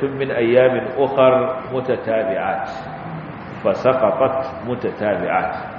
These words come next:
Yake cewa ayar yadda ta sauka a farko, "فعدة من أيام أخر متتابعات." Akwai mutatabi'at, wato a jere a jere. Sai ya biya adadin wasu kwanakin a jere a jere.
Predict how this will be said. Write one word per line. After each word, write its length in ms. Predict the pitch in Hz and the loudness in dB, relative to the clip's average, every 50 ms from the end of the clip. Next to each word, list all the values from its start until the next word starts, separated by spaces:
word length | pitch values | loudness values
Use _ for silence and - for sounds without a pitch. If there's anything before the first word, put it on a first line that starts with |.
| - 180 214 233 - - - - - - - - - - - - - - - - - - - - - - - | -12 -8 -6 -6 -6 -6 -8 -12 -12 -14 -14 -14 -16 -16 -16 -16 -16 -16 -14 -14 -14 -14 -14 -14 -12 -14 -12
Yake 300 | - - 107 - - 113 | -10 -10 -8 -6 -6 -6
cewa 220 | - - 113 104 - | -2 0 0 2 4
ayar 380 | - 131 147 156 156 143 139 131 127 | 6 6 8 8 8 8 8 6 4
yadda 260 | 135 147 147 139 123 | 2 0 0 -2 -4
ta 120 | - 151 143 | -6 -6 -6
sauka 360 | - 147 127 117 - - 147 | -4 -4 -4 -4 -4 -4 -2
a 120 | 85 104 - | -2 -2 -2
farko, 540 | - 139 143 143 135 - - 151 151 151 147 | -2 -2 -2 -2 -4 -4 -2 0 0 0 0
"فعدة 560 | - 123 117 - 147 151 - - 123 110 - 131 | 0 -2 -2 0 -2 -4 -2 -2 -4 -2 -2 -4
من 220 | 151 - - - - | -6 -6 -6 -6 -4
أيام 360 | - 117 117 120 127 127 120 113 113 | -4 -2 2 2 2 2 2 0 -2
أخر 320 | - 143 135 - 151 139 135 131 120 - - 120 | -2 -4 0 2 2 2 2 0 -2 -4 -6 -6
متتابعات." 720 | 131 131 - 123 - - 110 101 92 95 87 90 85 82 - - - - - - - - - - - - - - - - - | -6 -4 -4 -4 -4 -2 -2 -2 -2 -2 -2 -2 -2 -4 -6 -8 -8 -10 -12 -12 -14 -14 -14 -16 -16 -16 -16 -16 -14 -8 -6
Akwai 320 | 98 98 95 110 131 127 127 | -4 -2 2 4 4 6 6
mutatabi'at, 760 | 131 143 131 131 113 - 117 110 107 101 110 104 110 104 - - | 4 2 2 2 2 2 2 2 4 4 4 4 4 4 2 0
wato 200 | 95 95 - 98 | -2 -2 -4 -4
a 100 | 87 87 101 87 | -4 -4 -4 -4
jere 240 | 98 101 104 110 127 | -4 -2 0 2 2
a 160 | 127 107 104 | 2 2 0
jere. 380 | 90 92 92 87 90 95 98 - - - - - - - - - - - - - | -2 -2 -4 -4 -2 -4 -4 -4 -6 -10 -12 -12 -12 -12 -12 -12 -14 -14 -14 -14
Sai 260 | - - 123 127 131 | -4 2 6 8 8
ya 100 | 127 120 | 8 8
biya 260 | 101 101 131 135 135 131 | 6 6 6 6 8 8
adadin 400 | 131 139 131 135 131 131 127 131 | 8 8 6 4 4 2 0 -2
wasu 220 | 135 131 - - 139 | -2 -2 -4 -4 -4
kwanakin 560 | - - 135 123 113 113 113 - - - 160 156 151 147 - - - - - - - - - - - - - | -2 0 0 2 2 0 -2 -4 -2 -4 -4 -4 -4 -8 -10 -12 -12 -14 -16 -16 -16 -16 -16 -18 -18 -18 -8
a 140 | - - 123 120 101 | -2 0 0 0 0
jere 240 | 104 120 120 117 120 | 0 0 0 2 2
a 160 | 139 - 110 113 | 0 -2 -2 -4
jere. 400 | - 98 95 90 92 95 98 | -4 -4 -6 -6 -6 -6 -8